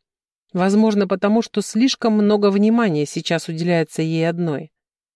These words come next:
Вообще, Таня хороший врач, я знаю. И в хирургии у нее есть будущее, если она будет побольше практиковаться и поменьше трепать языком.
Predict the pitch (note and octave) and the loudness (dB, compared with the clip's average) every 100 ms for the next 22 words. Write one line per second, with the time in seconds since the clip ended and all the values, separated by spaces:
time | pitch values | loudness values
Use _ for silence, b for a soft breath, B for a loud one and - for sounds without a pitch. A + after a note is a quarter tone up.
0 | _ - F#3 - - D4 - A#3 A#3+ A3 | _ -4 -4 -2 -2 -2 0 2 2 2
1 | A3+ A#3+ - E3 D#3 D#3+ D3 - C#3+ D#3 | 2 0 -2 -4 -4 -4 -4 -4 -6 -2
2 | G3+ G#3 F3 C#3 D#3+ _ _ _ _ _ | 0 2 0 -4 -12 _ _ _ _ _
3 | F#3+ F#3+ - F#3 F3+ F3 F3 A3+ A3 E3+ | -4 -2 0 0 0 -2 0 2 2 2
4 | F3 F3+ F#3+ A#3 F3 D#3 D#3 D3 - D3+ | 0 0 0 -2 -2 -6 -6 -4 -6 -6
5 | C#3+ C3+ _ _ _ _ G3+ G#3 G#3+ G3+ | -8 -10 _ _ _ _ -2 0 0 2
6 | G3+ G3 G3 F#3 F#3+ F#3+ C4+ - F#3 F#3 | 2 2 0 0 -2 0 -2 -2 -2 -4
7 | F#3 _ A3 B3 A3+ E3 - - C3 _ | -6 _ -4 0 0 -2 -6 -12 -12 _
8 | _ _ - F3 F3 F3 C4+ - D3+ D#3 | _ _ -6 -2 0 2 0 -2 -6 -6
9 | C#3+ C#3+ D3 D#3+ D#3+ D#3+ C#3 C#3+ | -4 -4 -6 -8 -6 -6 -6 -8